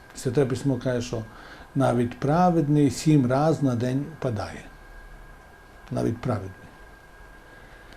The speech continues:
Вона каже: «Я дивилася на Божу велич, на цю могутність Божу, яка порівнюється до скали,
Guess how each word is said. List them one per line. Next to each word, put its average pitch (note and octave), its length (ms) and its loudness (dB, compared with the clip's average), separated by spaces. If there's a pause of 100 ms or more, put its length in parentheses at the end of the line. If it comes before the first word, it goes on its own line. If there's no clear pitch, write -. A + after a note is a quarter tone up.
(540)
Вона D#3 260 4
каже: E3 280 8
«Я D#3+ 140 10
дивилася D#3 560 8
на C#3+ 160 6
Божу C#3 340 6
велич, C#3 580 4 (800)
на C3 220 0
цю C#3+ 220 6
могутність C3+ 640 4
Божу, C3 340 4
яка B2+ 220 2
порівнюється C3+ 600 4
до A#2+ 160 0
скали, C3+ 480 0